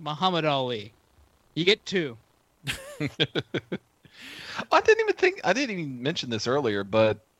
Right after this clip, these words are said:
Speaker 2: we had a, uh, beer festival. That was one of the reasons. I, I, of
Speaker 1: Mm.
Speaker 2: course, the backdrop for those of you watching, uh, has changed 'cause I'm in a new,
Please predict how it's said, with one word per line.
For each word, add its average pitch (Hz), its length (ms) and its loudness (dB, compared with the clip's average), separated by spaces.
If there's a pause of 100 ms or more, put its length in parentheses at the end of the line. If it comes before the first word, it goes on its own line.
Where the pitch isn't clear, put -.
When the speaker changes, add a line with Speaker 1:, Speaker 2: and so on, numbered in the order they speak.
Speaker 2:
we 170 720 -2
had 117 340 6
a, 104 380 4
uh, 101 240 2
beer 127 220 2
festival. 92 440 -2
That 104 80 4
was 110 160 0
one 127 140 2
of 110 60 4
the 104 80 2
reasons. 98 360 -2
I, 95 80 0
I, - 20 0 (180)
of 92 160 2 (220)
Speaker 1:
Mm. 82 60 -10
Speaker 2:
course, 90 220 -2 (280)
the 120 80 -2
backdrop 104 540 2
for 101 60 -12
those 101 200 -2
of 101 60 -10
you 95 100 -6
watching, 95 360 -2 (400)
uh, 98 160 -2
has 98 260 2
changed 98 340 0
'cause 98 140 -6
I'm 98 100 -4
in 95 100 -2
a 95 80 -2
new, 95 180 -4